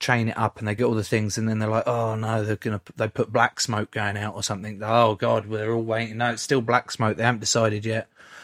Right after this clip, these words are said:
A few hours later, they're bringing some sandwiches and bits and bobs, and then they're like, "Oh, they haven't decided." And then the,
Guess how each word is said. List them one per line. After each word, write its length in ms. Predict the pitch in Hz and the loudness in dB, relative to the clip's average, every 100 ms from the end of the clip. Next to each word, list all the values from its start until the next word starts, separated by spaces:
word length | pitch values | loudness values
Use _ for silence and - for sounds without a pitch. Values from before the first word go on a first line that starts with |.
| - - | -18 -4
A 80 | 117 | 2
few 220 | 135 123 | 8 8
hours 200 | 117 107 | 8 8
later, 180 | 120 113 | 8 8
they're 100 | 113 | 6
bringing 280 | 113 110 104 | 6 4 2
some 160 | 113 | -2
sandwiches 600 | - 107 107 107 110 104 | 0 2 2 0 0 -2
and 120 | 101 98 | -2 -4
bits 220 | 113 - | -6 -8
and 80 | 98 | -8
bobs, 300 | 110 107 113 | -8 -8 -6
and 100 | 107 | -4
then 120 | 104 | 0
they're 100 | 107 | 2
like, 140 | 117 | 4
"Oh, 180 | 127 117 | 6 8
they 80 | 123 | 6
haven't 140 | 123 | 6
decided." 340 | 110 - 117 113 | 2 2 4 4
And 80 | |
then 120 | 117 | 2
the, 120 | 123 | 2